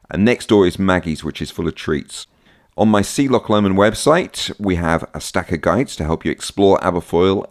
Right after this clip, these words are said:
and the area around it. And Visit Scotland has an information centre just opposite the station coffee shop. Pick up in there a leaflet for the Trossachs Trail, which will give you a map and guide to help you navigate the area.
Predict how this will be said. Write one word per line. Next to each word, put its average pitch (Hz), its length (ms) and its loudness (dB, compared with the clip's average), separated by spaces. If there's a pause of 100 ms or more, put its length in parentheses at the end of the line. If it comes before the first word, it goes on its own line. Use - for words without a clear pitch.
and 110 420 2
the 82 140 2
area 85 400 0 (100)
around 85 400 -2
it. - 360 -12 (340)
And 92 100 -6
Visit 139 220 0
Scotland 110 380 2
has 95 200 0
an 98 60 -2
information 98 560 0
centre 87 320 -4
just 104 200 -4
opposite 95 380 0
the - 60 -14
station 78 400 -4
coffee 78 280 -6
shop. - 360 -12 (340)
Pick - 160 -2
up 120 140 2
in 104 140 4
there 120 320 2 (140)
a 85 60 2
leaflet 113 400 0
for 104 120 -6
the 80 60 -4
Trossachs 85 380 -2
Trail, 104 340 2 (300)
which 92 260 0
will 101 60 0
give 92 220 0
you 95 200 2
a 82 80 -2
map 95 460 0
and 92 240 -2
guide 98 320 2
to 87 60 -8
help 82 240 -4
you 82 60 -2
navigate 87 520 0
the 73 140 -2
area. 80 280 -2